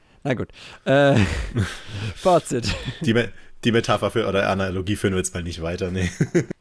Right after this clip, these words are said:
Speaker 1: Ja, wenn du hier Doctor Who, darf ich auch mal Forrest Gump rausholen. So. Äh, wo wollen wir hin? Fazit. Welches Werk freut ihr euch am meisten?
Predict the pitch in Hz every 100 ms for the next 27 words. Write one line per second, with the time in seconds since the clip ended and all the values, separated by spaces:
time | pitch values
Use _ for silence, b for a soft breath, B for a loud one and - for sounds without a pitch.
0 | - B 151 143 143 135 185 170 156 151
1 | 127 180 220 170 147 151 147 - 143 135
2 | - 113 104 98 95 101 95 104 - B
3 | B B B 147 123 123 123 B B B
4 | _ - 139 139 135 127 117 104 - 170
5 | - - - _ B B B B B B
6 | B B _ _ _ _ _ _ 147 165
7 | 160 117 123 120 - - 110 113 113 -
8 | 110 - - -